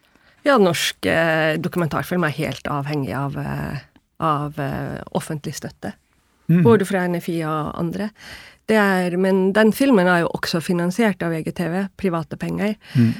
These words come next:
Speaker 1: eh, som har vært helt essensielt for at vi skulle få den til. Ehm, og nå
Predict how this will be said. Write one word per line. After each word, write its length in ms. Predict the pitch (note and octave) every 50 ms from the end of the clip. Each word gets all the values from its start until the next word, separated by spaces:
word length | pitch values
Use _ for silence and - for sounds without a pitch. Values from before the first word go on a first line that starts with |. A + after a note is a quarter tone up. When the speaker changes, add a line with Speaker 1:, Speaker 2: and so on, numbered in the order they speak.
| - _ _
Speaker 1:
eh, 960 | G#3 G#3+ G#3+ G#3+ G#3 G#3 G3+ G3+ G3 G3 F#3+ F#3+ F#3+ F#3+ F#3 F#3 F#3 F#3 F#3
som 220 | - - G#3 G#3
har 140 | F#3+ G3 F#3 D#3+
vært 480 | D#3 D3 - _ _ - - - - -
helt 200 | D#3+ D#3+ C#3+ _
essensielt 640 | E3 D3+ - - D3+ D#3 - - F3+ F3 G#3 C4 - _ _ _
for 220 | - - G#3+ G#3 F#3+
at 120 | F#3 F#3
vi 160 | - F#3 F#3
skulle 240 | F#3 - _ - F#3
få 180 | - - F3 F3+
den 140 | F#3 F#3 F#3
til. 260 | F#3 - G3+ A#3+ C#4 - _ - - - - - - - - _
Ehm, 1500 | G#3+ A3 A3 G#3+ G#3 G3+ G3+ G3 G3 F#3+ F#3 F#3+ F#3 F#3 F#3 F3+ F3+ F3+ F3+ - - - - - - - - - - -
og 100 | - G#3+
nå 640 | A3+ A3+ A3+ G#3+ G3+ G3+ G3 G3 G3 G3+ G3 G3+ F#3+